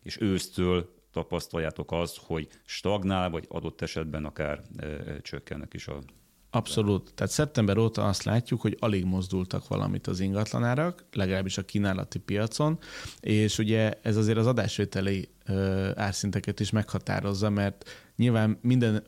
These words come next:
Speaker 2: mindig, mindig és mindenkor voltak alkuk az ingatlan piacon. Ö, voltak olyan időszak, amikor ez fölfelé alkudoztak a vevők,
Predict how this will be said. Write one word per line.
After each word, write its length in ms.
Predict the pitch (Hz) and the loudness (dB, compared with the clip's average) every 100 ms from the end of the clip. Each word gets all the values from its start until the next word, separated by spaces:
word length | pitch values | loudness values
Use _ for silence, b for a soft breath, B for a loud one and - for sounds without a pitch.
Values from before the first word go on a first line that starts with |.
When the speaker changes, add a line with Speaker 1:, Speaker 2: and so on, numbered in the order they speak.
| _ | _
Speaker 2:
mindig, 440 | 127 135 117 107 95 - _ - | 2 4 6 4 0 -6 _ 2
mindig 600 | 110 123 139 156 156 131 | 4 6 6 6 6 6
és 200 | 113 - | 2 4
mindenkor 540 | 123 113 98 - 95 | 4 4 2 0 0
voltak 420 | 95 101 - 95 - | 2 0 0 -4 -2
alkuk 680 | 98 95 95 - 139 - - | 0 0 -2 0 0 0 -6
az 160 | 98 95 | -2 2
ingatlan 500 | 98 92 - 92 - | 2 0 -2 -4 -2
piacon. 520 | 107 135 - 156 151 B B B | -2 -2 -2 -2 -2 B B B
Ö, 300 | 104 98 98 95 101 | -2 0 2 0 0
voltak 320 | 113 117 113 | 2 2 2
olyan 140 | 113 101 | 0 0
időszak, 300 | 98 95 98 | 0 -2 -2
amikor 240 | 95 90 | -4 -4
ez 100 | 92 | -6
fölfelé 560 | - 98 98 113 123 131 - | 0 0 2 2 4 0 -4
alkudoztak 680 | - 110 110 117 117 - 120 123 | -2 0 0 0 0 0 -2 0
a 60 | |
vevők, 460 | 120 127 135 143 | 2 2 4 2